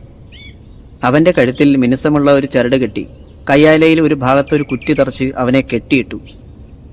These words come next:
കുരങ്ങനെ വളർത്തുന്നത് ശരിയല്ലെന്ന് ചിലർ അച്ഛൻ നമ്പൂതിരിയെ ഉപദേശിച്ചു അത്രേ. എങ്കിലും അദ്ദേഹം അത്ര കൂട്ടാക്കിയില്ല. ക്രമേണ പുതിയ പരിസരവുമായി അവൻ ഇണങ്ങി. അവന് അച്ഛൻ നമ്പൂതിരി പേരിട്ടു രാമൻ.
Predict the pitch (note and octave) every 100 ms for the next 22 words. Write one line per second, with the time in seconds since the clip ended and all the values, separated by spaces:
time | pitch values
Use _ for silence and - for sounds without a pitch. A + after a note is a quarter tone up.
0 | - - - - - - D#3+ F3 F#3 F#3
1 | E3+ D3 - D3+ C#3+ D3 C#3+ - C3+ C3
2 | C#3+ C#3 C#3 C3+ B2+ C3+ A#2+ - C#3+ C3
3 | C3 B2+ C3 B2+ B2 C3 - C#3 B2 A#2+
4 | A2+ - - - C#3+ E3+ F3 D3 C3+ D3
5 | C#3 C3+ C#3 A#2 G#2+ A#2 A2+ A2 - -
6 | - - - - - - B2+ C3+ D3 D3+
7 | C#3+ C3+ C#3+ C3+ B2+ B2 C3+ C3 B2 B2
8 | A#2 A2+ A2 G2+ G#2 - - - - -
9 | - - - - - - - D#3+ E3+ G3
10 | G#3 F3+ - F#3 F3+ E3+ E3 E3 D#3+ C3+
11 | B2+ B2+ B2 - - - A#2+ A2+ A#2+